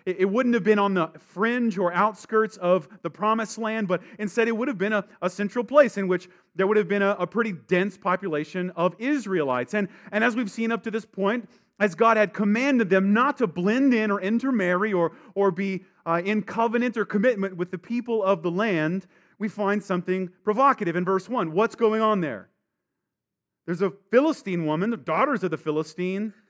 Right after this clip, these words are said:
daughters, daughters of the Philistine, just living amongst the Israelites,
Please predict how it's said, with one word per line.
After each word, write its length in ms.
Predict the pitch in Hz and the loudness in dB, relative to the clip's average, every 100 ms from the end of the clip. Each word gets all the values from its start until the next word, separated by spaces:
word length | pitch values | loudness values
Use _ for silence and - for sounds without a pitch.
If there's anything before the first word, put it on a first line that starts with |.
| _ | _
daughters, 360 | - 226 254 208 160 | -2 0 0 -4 -2
daughters 240 | 208 254 | -2 0
of 40 | 202 | -4
the 60 | |
Philistine, 600 | - 175 180 175 190 208 202 | -4 -2 -2 -4 -6 -6 -8
just 220 | - 175 117 | -14 -16 -6
living 320 | 127 165 196 | -2 0 0
amongst 260 | 190 208 | -2 -4
the 80 | 202 | -8
Israelites, 640 | 233 226 165 160 208 - | -8 -6 -4 -4 -6 -12